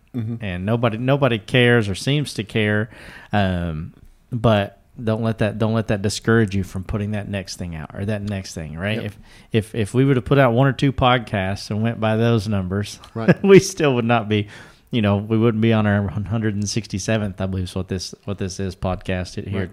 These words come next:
Speaker 2: here today. Uh, but make sure that your content is shareable. And, and, th-, and that means so many different, so many different things. Logistically, yes, your content can be shareable just because you put it on a platform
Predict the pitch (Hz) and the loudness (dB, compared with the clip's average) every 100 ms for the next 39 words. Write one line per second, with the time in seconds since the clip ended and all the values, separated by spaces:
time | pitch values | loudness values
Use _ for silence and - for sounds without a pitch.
0 | - 110 98 92 95 104 98 90 92 - | -8 -4 -4 -4 -4 -2 -2 -6 -10 -14
1 | - - - 123 131 180 214 - 220 190 | -20 -20 -6 0 2 2 2 4 4 4
2 | 156 139 - 131 143 147 147 120 120 - | 2 0 0 0 0 0 -2 0 -2 -2
3 | - 117 139 95 - - - _ _ _ | 2 4 6 4 0 -10 -18 _ _ _
4 | _ _ _ 139 123 123 127 - 131 135 | _ _ _ 2 4 4 0 -2 0 0
5 | - _ - - 135 135 156 160 175 147 | -4 _ -20 -8 -2 2 2 2 2 0
6 | - - - - 175 185 156 131 131 123 | -6 -14 -8 2 4 4 2 2 2 0
7 | - - 165 160 131 117 117 101 127 120 | -8 0 2 4 2 0 -4 -2 0 0
8 | 107 - - _ - 131 131 120 147 - | -2 -8 -20 _ -4 2 2 6 4 4
9 | 135 - 117 123 123 131 - 101 - 120 | -2 2 2 4 4 2 0 -4 0 0
10 | 120 123 98 104 107 - 110 110 101 101 | 2 0 0 0 0 2 2 2 0 -4
11 | - 107 110 98 101 - 113 104 87 92 | -4 -4 -2 0 -2 0 0 0 -2 -4
12 | - 98 98 - - 92 85 | -4 -2 -2 -6 -8 -6 -6